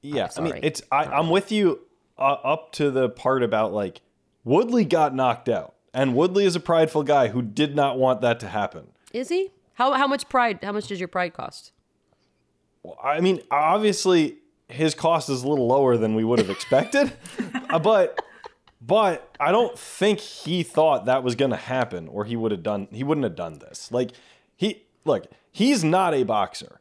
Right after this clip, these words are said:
Speaker 1: That's not
Speaker 2: Right,
Speaker 1: how
Speaker 2: right.
Speaker 1: he won. He's a wrestler. It's
Speaker 2: Right.
Speaker 1: not how he ever won in the U F C, and he was a champ. But, like, I don't think he was expecting to get just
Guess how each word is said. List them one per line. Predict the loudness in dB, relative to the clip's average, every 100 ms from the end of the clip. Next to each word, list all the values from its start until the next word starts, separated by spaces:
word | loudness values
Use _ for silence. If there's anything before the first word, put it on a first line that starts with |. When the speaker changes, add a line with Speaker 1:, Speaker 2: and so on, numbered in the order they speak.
| _
Speaker 1:
That's | -4 -2 0
not | 2
Speaker 2:
Right, | 4
Speaker 1:
how | 2
Speaker 2:
right. | 2 2
Speaker 1:
he |
won. | 0 -2
He's | -2
a | 2
wrestler. | 2 0 -8 -4
It's | -2 0
Speaker 2:
Right. | 0
Speaker 1:
not | 0 2
how | 0
he | 2 0
ever | 2 0
won | 2 0
in | -2
the | -4
U | -6
F | -8 -8
C, | -6 -4
and | -4
he |
was | -4 -4
a |
champ. | -2 -2 -4 _ _ _ _ _ _
But, | -2 -2 2
like, | 0 -2 -6
I | -2 2
don't | 2 0
think | -2 0
he | 2
was | 2
expecting | 0 -4 -6 0 0 0 -4 -4
to | -6
get | -4 -4 -4 -10
just | -10 -10